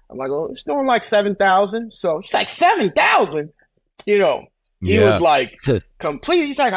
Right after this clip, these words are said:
Speaker 1: "How you running that and getting, you know, thirteen, fourteen sales a month here?" I'm like, "Well, you know, I,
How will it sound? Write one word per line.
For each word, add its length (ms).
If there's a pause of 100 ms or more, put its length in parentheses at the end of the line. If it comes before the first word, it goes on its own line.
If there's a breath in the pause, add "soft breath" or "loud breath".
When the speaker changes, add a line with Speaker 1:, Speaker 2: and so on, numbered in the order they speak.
Speaker 1:
"How 260
you 180
running 280
that 320 (120)
and 140
getting, 360 (140)
you 80
know, 220
thirteen, 400
fourteen 420
sales 440 (240 soft breath)
a 60
month 240
here?" 460
I'm 140
like, 280 (220)
"Well, 280
you 100
know, 180
I, 140